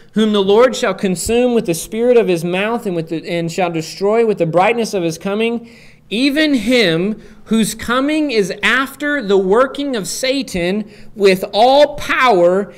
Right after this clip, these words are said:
and signs and lying wonders." You know what? When the devil shows up on this scene, when the church is taken out of here, when the Antichrist comes in, uh, uh, you know what, uh, you know what he's gonna come in with?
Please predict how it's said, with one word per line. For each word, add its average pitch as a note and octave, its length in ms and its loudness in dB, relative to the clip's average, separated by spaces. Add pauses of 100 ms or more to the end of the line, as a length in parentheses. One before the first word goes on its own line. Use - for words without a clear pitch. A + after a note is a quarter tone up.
(220)
and G3 260 0
signs C4 840 0 (120)
and G3 260 -2
lying B3 680 0 (280)
wonders." F3+ 880 -4 (600)
You G3+ 80 -2
know B3 80 4
what? A#3+ 100 4
When A3+ 140 2
the G3 60 0
devil A3+ 340 4
shows A3+ 320 -2
up G#3+ 180 -2
on G3 140 -2
this G#3 180 -4
scene, G#3+ 280 -6 (180)
when G3 160 2
the E3 80 0
church A#3+ 340 0
is G#3+ 100 -6
taken A#3 380 0
out A3 240 0
of G#3 140 -2
here, G#3 320 2 (140)
when F#3+ 200 0
the F#3 180 0
Antichrist A3 760 -4
comes G#3 340 0
in, G#3 340 4 (180)
uh, - 40 -2
uh, F3 580 2
you F#3 120 -2
know G3 140 0
what, F#3+ 220 4
uh, F3 380 4
you G#3+ 80 -4
know A3+ 100 4
what A#3 120 6
he's G#3 100 0
gonna G#3 180 2
come G3+ 260 0
in G#3 140 2
with? G#3+ 220 0